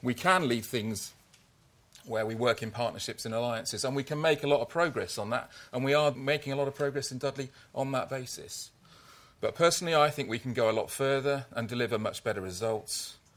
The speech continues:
and achieve much more if we genuinely fully integrate the way we deliver services. That way, we maximise the potential for our patients and our population, and we maximise the potential for our staff to achieve what they can for their population.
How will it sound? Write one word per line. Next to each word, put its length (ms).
and 100
achieve 320
much 240
more 380
if 200
we 80
genuinely 500
fully 300
integrate 640
the 60
way 160
we 120
deliver 280
services. 720
That 200
way, 160
we 100
maximise 600
the 40
potential 540
for 180
our 80
patients 640
and 140
our 60
population, 580
and 80
we 80
maximise 560
the 80
potential 520
for 160
our 220
staff 460
to 120
achieve 340
what 120
they 100
can 320
for 180
their 140
population. 560